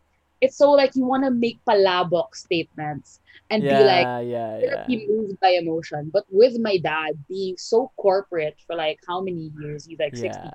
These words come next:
Speaker 1: now. Been part of cor-, been, been in,
Speaker 2: Wait, your
Speaker 1: been in
Speaker 2: dad's sixty-two?
Speaker 1: Yeah, dude.
Speaker 2: How
Speaker 1: He's
Speaker 2: the, how old your ate?
Speaker 1: old. Huh? My, my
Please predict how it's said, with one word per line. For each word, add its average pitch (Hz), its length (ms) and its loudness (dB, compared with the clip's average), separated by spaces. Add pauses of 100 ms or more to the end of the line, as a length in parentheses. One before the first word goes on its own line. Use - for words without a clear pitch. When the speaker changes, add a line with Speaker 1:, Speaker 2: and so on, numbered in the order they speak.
(100)
Speaker 1:
now. 127 120 -20 (640)
Been 269 180 4
part 214 220 2
of 208 140 -2
cor-, - 180 0 (180)
been, 240 340 -4 (200)
been 214 160 -2
in, 214 140 -6
Speaker 2:
Wait, 302 100 4
your 311 80 8
Speaker 1:
been 240 100 6
in 240 120 6
Speaker 2:
dad's - 80 -2
sixty-two? 277 720 0 (720)
Speaker 1:
Yeah, 330 340 6
dude. 311 300 4
Speaker 2:
How 285 160 10
Speaker 1:
He's 240 100 4
Speaker 2:
the, 269 80 2
how 285 200 4
old 262 140 0
your 247 140 4
ate? 220 220 2
Speaker 1:
old. 320 220 0 (840)
Huh? 220 340 4
My, 247 280 6
my 247 180 0